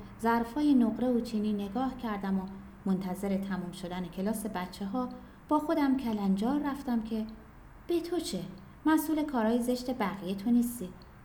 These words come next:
آرتوش حق داره. با این خانواده نباید زیاد معاشرت کنیم.»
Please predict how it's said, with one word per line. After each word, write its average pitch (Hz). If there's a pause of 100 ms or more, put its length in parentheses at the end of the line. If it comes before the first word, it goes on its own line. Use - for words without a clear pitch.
(120)
آرتوش 294
حق 277
داره. 170 (400)
با 294
این 311 (100)
خانواده 214
نباید 220
زیاد 170
معاشرت 165
کنیم.» 165